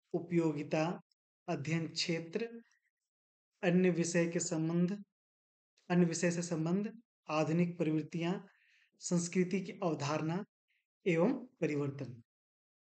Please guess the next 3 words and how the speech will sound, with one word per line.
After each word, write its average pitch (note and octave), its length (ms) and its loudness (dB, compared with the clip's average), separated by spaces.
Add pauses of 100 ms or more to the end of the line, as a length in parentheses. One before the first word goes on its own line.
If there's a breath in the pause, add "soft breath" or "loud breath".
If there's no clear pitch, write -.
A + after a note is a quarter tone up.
(460)
समाज F3 420 4
व्यवस्था, F3 720 2 (720)
अर्थव्यवस्था, F3+ 960 2